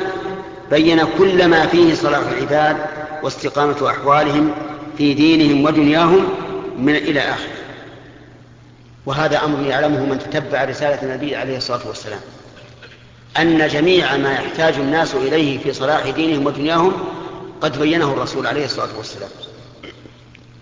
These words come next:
قال أبو ذر، استمع لهذه العبارة: "لقد توفي رسول الله صلى الله عليه وعلى آله وسلم وما طائر يقلب جناحيه في السماء إلا ذكر لنا منه علما".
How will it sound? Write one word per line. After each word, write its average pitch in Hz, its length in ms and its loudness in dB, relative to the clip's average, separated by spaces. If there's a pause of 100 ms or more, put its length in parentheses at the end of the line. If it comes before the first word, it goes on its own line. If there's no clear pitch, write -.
قال 160 180 6
أبو 151 280 2
ذر، 160 300 2 (2000)
استمع 156 300 -2
لهذه 139 260 -2 (600)
العبارة: 135 460 -2 (500)
"لقد 139 300 -2
توفي 170 420 2
رسول 156 340 0
الله 147 220 0
صلى 139 200 -2
الله 139 300 0
عليه 135 280 -2
وعلى 131 360 0
آله 123 100 -6
وسلم 143 440 -4 (520)
وما 151 320 2
طائر 156 760 2
يقلب 143 600 -2
جناحيه 135 760 0
في 131 60 -8
السماء 156 560 0 (600)
إلا 151 580 2
ذكر 143 340 0
لنا 147 340 2
منه 147 280 0
علما". 139 300 0